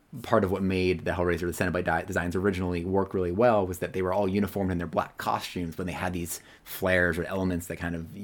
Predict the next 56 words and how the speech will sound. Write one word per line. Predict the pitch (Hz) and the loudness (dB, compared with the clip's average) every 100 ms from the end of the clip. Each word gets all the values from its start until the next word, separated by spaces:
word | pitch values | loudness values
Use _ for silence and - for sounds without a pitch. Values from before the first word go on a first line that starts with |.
| 104 95 | -10 -10
made | 110 101 95 | -4 0 2
them | 90 | 0
distinct | 82 - - 92 78 - - - _ - | -2 -2 -2 -4 -4 -10 -16 -20 _ 0
but | 92 82 - | 2 0 -4
uniform. | 95 85 - 85 80 | -2 -2 -6 -10 -10
And | 95 | -6
here | 95 113 | 4 6
they | 98 | 4
just | 85 | 0
kinda | 101 90 | -2 0
felt | 92 85 | 0 -2
like, | 85 - - - _ _ _ _ _ _ _ _ | -4 -8 -20 -20 _ _ _ _ _ _ _ _
"Here | - 87 | -4 -2
are | |
some | 87 101 | 0 6
crazy | 113 123 | 8 8
things | 147 135 | 8 6
we | 98 | 4
can | 92 | 0
create." | 90 82 78 | -2 -4 -4
And | 90 90 | -6 -6
you're | |
like, | 85 90 | -4 -2
"Okay." | 156 107 110 - _ _ _ _ - | 0 0 -2 -8 _ _ _ _ -4
You | 101 | 4
know, | 110 | 6
it, | 101 | 8
it | 110 110 | 6 6
didn't, | 127 123 117 | 6 6 6
they | |
didn't | 117 123 | 4 4
feel | 120 | 4
uniform, | 101 104 104 98 | 4 2 2 2
they | 90 | 0
didn't | 87 | 0
feel | 90 | -4
connected | 85 80 85 | -4 -8 -8
to | 80 | -10
me. | 78 78 - - _ - | -10 -12 -16 -20 _ -12
Um, | 80 76 73 78 95 - _ _ _ _ _ _ _ _ _ _ - - | -8 -6 -6 -8 -10 -16 _ _ _ _ _ _ _ _ _ _ -10 0
which, | 107 | 2
you | 110 117 | 4 2
know, | 87 | 2
'cause | 104 | 2
it | 110 | 6
was, | 127 | 6
it | 127 | 6
was | 117 | 2
distracting | 123 82 - | 0 0 -2
at | - | -10
times, | - - - | -12 -14 -12
I | 90 | -8
feel | 87 | -8
like. | 80 87 | -10 -8
Kind | 104 | -4
of, | 82 | -4